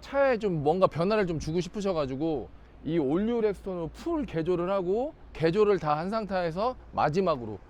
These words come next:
마지막 튜닝이 뭘까요? 예, 루프박스. 린드메이드 루프박스 장착을 했거든요. 근데 왜 그러냐면은 예전에는 지포 렉스턴 이제 차종 쌍용에서 이제 대표적인 에스유브이이긴 하지만은 예전에는 코토에서도, 어,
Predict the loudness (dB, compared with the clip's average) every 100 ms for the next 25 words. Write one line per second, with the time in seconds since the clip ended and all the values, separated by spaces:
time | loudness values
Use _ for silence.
0 | -20 0 2 4 2 0 -2 0 0 0
1 | -2 -4 -6 -10 -10 -6 -6 -6 -10 -10
2 | -14 -14 -12 -10 -6 2 6 6 6 4
3 | 2 0 -2 -6 -6 -4 -4 -4 -4 -6
4 | -4 -2 0 0 0 -2 -4 -4 -6 -8
5 | -16 -18 0 4 6 6 2 2 0 -2
6 | -4 -4 -4 -2 -2 -2 -6 -6 -4 -4
7 | -6 -6 -4 -2 -2 -2 -4 -6 -4 -2
8 | -2 -4 -4 -4 -6 -8 -8 -8 -8 -8
9 | -8 -10 -12 -16 -16 0 2 4 2 0
10 | -2 -4 -4 0 2 0 -2 -4 -6 -12
11 | -18 -6 0 2 2 2 0